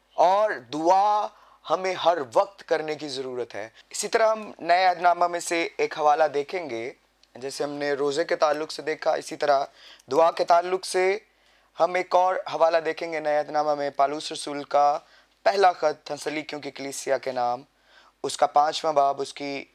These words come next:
सोलहवीं आयत से देखेंगे, "हर वक्त खुश रहो, बिला नागा दुआ करो, हर एक बात में शुक्रगुजारी करो, क्योंकि मसीह यस्सु में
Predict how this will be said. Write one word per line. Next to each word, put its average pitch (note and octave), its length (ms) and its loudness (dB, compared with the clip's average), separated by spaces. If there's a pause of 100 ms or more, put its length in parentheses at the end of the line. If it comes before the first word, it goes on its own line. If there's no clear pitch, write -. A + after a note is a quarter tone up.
(180)
सोलहवीं F#3 520 -2
आयत B2 220 2
से - 140 -8
देखेंगे, B2 520 -6 (1600)
"हर B3 180 6
वक्त C#4 280 2
खुश - 360 0
रहो, E3 440 2 (720)
बिला F#3+ 300 4
नागा G#3+ 720 4
दुआ C#3+ 420 2
करो, G#2 320 -6 (880)
हर F#3+ 160 4
एक - 140 -8
बात G3+ 360 4
में G#3 180 0
शुक्रगुजारी E3 760 2
करो, D#3 460 -2 (380)
क्योंकि D#3 260 -4
मसीह D#3 500 -8
यस्सु G#3 320 -4
में D#3+ 360 2